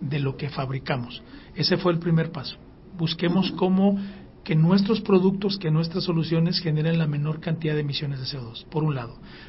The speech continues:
Speaker 1: Pero también sabemos que nos tenemos que ir a aportar en la construcción.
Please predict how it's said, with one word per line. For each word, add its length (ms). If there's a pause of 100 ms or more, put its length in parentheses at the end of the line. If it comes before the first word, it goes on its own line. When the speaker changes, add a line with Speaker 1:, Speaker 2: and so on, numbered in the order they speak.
(120)
Speaker 1:
Pero 220
también 360
sabemos 460
que 100
nos 220
tenemos 420
que 180
ir 380
a 160
aportar 640
en 80
la 140
construcción. 640